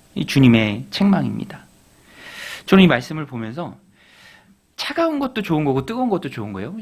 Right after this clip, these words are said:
차가운 건 뭘까? 차가운 건 뭘까요? 차가운 거는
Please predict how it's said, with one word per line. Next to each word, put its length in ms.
차가운 380
건 160
뭘까? 800
차가운 360
건 120
뭘까요? 400
차가운 320
거는 360